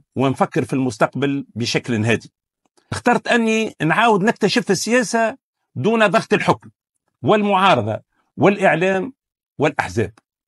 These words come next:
وكانت والحق يقال تجربة كبيرة وثرية اللي سمحت لي أني نعاود نكتشف السياسة ونعاود نكتشف بلادي تونس.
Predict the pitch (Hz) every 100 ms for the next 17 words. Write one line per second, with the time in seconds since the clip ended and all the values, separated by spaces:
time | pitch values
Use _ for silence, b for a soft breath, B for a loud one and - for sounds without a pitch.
0 | - 110 214 190 175 151 - - - 143
1 | - 180 185 180 - _ _ _ 190 143
2 | 131 127 135 147 170 175 - _ _ _
3 | _ _ _ - 113 - 135 175 180 180
4 | - _ _ _ _ - 147 151 165 151
5 | 220 - 170 165 180 170 165 202 208 180
6 | 196 - 175 214 185 - 165 156 - -
7 | _ _ - 147 160 190 143 170 165 -
8 | 165 - 139 143 123 131 131 - _ _
9 | - 113 87 - -